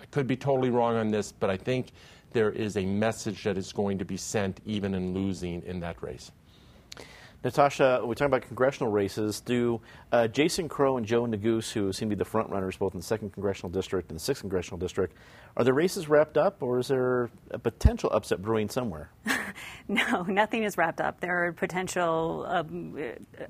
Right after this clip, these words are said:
Speaker 3: upheaval in all of these races. I mean, to borrow from Game of Thrones, the candidates are coming, or, or more appropriately, the candidates are already here. That's what's <laughs> unique about this race, is that the, the, this election is that there's so many people on the ballot. So,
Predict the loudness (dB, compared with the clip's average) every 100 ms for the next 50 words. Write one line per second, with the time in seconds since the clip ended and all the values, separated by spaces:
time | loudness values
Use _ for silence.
0 | -16 -16 -6 -6 -4 -4 0 0 0 -2
1 | -4 -2 0 0 0 -4 -4 -6 -6 -6
2 | -8 -12 -14 -4 -2 4 4 4 0 -2
3 | 0 0 -2 0 2 2 0 -2 -6 -4
4 | -2 0 -2 -2 -4 -2 0 0 0 -2
5 | -2 -2 -2 0 2 0 0 -2 0 0
6 | 0 0 0 -2 -4 -4 -4 -4 -2 -2
7 | -2 -4 -4 -4 -4 -8 -16 0 2 2
8 | 0 0 0 2 4 4 2 0 -2 0
9 | 2 2 4 2 2 2 4 4 2 2
10 | 0 2 2 2 -2 0 2 2 0 0
11 | 2 2 2 -2 -2 -2 -4 -6 -4 -4
12 | -2 -2 -4 -6 -2 -2 -2 0 2 2
13 | -2 -6 -16 -14 2 4 4